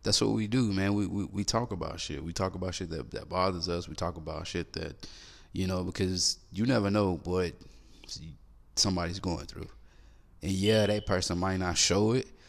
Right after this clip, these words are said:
but always, always, you know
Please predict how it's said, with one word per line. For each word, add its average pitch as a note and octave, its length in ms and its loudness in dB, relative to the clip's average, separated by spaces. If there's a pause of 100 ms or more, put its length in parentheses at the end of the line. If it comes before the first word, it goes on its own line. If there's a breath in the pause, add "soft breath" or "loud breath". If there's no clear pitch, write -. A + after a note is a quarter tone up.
(680 soft breath)
but F2+ 400 0 (640)
always, F#2 960 6
always, F2 840 2
you F2+ 120 0
know E2 320 -2